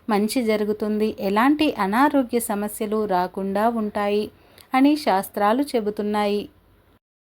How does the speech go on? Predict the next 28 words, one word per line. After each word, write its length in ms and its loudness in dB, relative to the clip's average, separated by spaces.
మరి 280 4
ఈ 100 -2
ఆషాఢ 500 2
మాసంలో 640 0
స్త్రీలు 520 -2
ఉదయం 400 6
లేవగానే 840 2
ఏమి 300 -4
చేయాలి 580 2
అనే 240 -2
విషయాన్ని 600 -2
ఇప్పుడు 300 -4
మనం 280 2
ఈ 140 4
వీడియోలో 580 2
వివరంగా 600 -2
తెలుసుకుందాం. 760 -4
ఫ్రెండ్స్, 360 4
ఫస్ట్ 380 0
అయితే 440 2
ఈ 160 0
వీడియోకి 600 0
ఒక 140 4
లైక్ 360 4
కొట్టి 340 0
మా 200 2
ఛానల్ని 600 -4
సబ్స్క్రైబ్ 640 -2